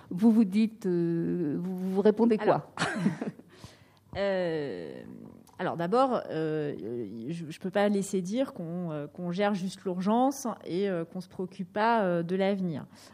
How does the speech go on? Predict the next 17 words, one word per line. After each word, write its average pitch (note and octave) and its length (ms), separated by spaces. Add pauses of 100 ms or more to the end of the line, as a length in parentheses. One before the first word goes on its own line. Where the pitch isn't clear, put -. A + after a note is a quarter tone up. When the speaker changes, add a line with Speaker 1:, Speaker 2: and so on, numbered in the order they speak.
(160)
Speaker 2:
Euh, D3 340
aujourd'hui, E3 460
on A3 140
a D#3+ 120
aussi, G#3+ 400
euh, F3+ 120
besoin F#3+ 480
d'y F3 160
voir D#3+ 240
clair B3+ 420
sur A3+ 540
nos F3 140
marges A3+ 260
financières. A3+ 800 (180)
C'est-à-dire E3+ 420
que, D#3+ 100
euh, C3+ 680